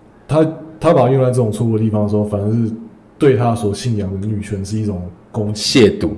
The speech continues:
Speaker 1: 对，对，对，对。
Speaker 2: 我，我当然不是觉得什么女生一定要跟男生做一，一样事，因为真的不可能，生理构造上完全不同。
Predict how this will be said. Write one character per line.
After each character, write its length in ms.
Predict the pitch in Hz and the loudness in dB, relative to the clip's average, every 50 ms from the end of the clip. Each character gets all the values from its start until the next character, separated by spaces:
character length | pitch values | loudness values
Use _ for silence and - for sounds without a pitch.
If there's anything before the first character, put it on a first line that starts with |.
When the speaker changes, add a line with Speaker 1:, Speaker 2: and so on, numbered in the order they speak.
| - - - - | -10 -16 -8 -4
Speaker 1:
对， 120 | 127 110 95 90 85 - - - | -4 -2 -2 -4 -8 -12 -12 -8
对， 120 | - 107 | -6 -4
对， 120 | 101 98 95 | -2 -2 -4
对。 80 | 92 87 82 - - - | -4 -6 -10 -12 -12 -4
Speaker 2:
我， 200 | - 123 135 143 135 | 2 4 6 6 6
我 100 | 143 139 | 6 6
当 120 | 214 220 | 6 6
然 120 | 185 147 | 6 6
不 100 | 107 127 | 6 6
是 80 | 139 160 | 6 6
觉 160 | 156 - 131 | 6 6 4
得 60 | 117 | 4
什 120 | 110 - 104 | 6 6 4
么 60 | 101 | 6
女 160 | 101 101 101 | 6 6 6
生 140 | 98 117 - | 6 6 6
一 40 | 123 | 8
定 80 | 123 | 8
要 60 | 127 127 | 8 8
跟 80 | 127 120 | 6 6
男 120 | 110 104 | 6 6
生 140 | 101 107 104 | 6 4 4
做 220 | 104 120 107 85 | 4 4 2 2
一， 80 | 87 92 - - | 2 -2 -4 -2
一 80 | - 101 | 0 2
样 180 | 113 107 101 92 | 4 4 4 2
事， 160 | - - 107 | 0 2 2
因 80 | 110 120 | 4 4
为 80 | 120 | 2
真 160 | - - 120 | 2 2 2
的 60 | 117 104 | 2 2
不 120 | - 104 | 2 0
可 140 | - - 87 | 0 0 0
能， 200 | 78 73 71 73 - | -2 -2 -4 -8 -10
生 340 | - - - 127 123 127 | -10 0 4 4 6 6
理 120 | 123 104 95 | 6 4 4
构 200 | - - 113 107 | 4 4 4 6
造 140 | 104 107 101 | 6 6 6
上 200 | 107 104 98 98 | 6 4 2 2
完 200 | 95 95 95 104 | 2 2 2 2
全 240 | 104 - - 87 85 - - - | 2 0 -2 -2 -4 -6 -6 -6
不 80 | - | -6
同。 240 | - - - - - | -4 -2 -4 -4 -4